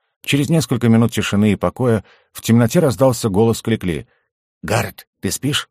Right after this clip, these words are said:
«Чего тебе?» «Я вот тут подумал. Теперь этот бледный перестанет тебя доставать, да?» «Может быть, если это действительно был он». «А кто же еще?» «Слушайте, мужики», прошипел Халас,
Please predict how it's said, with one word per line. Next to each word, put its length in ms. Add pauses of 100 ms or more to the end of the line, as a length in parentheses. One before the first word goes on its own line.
(480)
«Чего 300
тебе?» 300 (760)
«Я 160
вот 80
тут 140
подумал. 520 (380)
Теперь 400
этот 200
бледный 380
перестанет 540
тебя 160
доставать, 460
да?» 220 (680)
«Может 280
быть, 340 (360)
если 320
это 180
действительно 560
был 180
он». 180 (420)
«А 120
кто 200
же 140
еще?» 360 (720)
«Слушайте, 640
мужики», 580
прошипел 460
Халас, 460